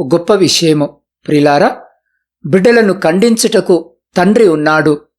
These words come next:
అయితే ఆదరించుటకు ఒక వ్యక్తి అవసరము కదా.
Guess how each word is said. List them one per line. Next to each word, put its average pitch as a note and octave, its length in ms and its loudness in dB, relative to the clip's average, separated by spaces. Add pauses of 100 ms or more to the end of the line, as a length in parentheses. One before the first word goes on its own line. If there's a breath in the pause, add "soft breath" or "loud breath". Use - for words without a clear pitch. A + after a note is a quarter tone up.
అయితే C#3 560 -4 (420)
ఆదరించుటకు G#3 1160 0
ఒక D#3+ 160 -2
వ్యక్తి D#3+ 600 -2 (100)
అవసరము C#3+ 460 -2
కదా. D3 400 -4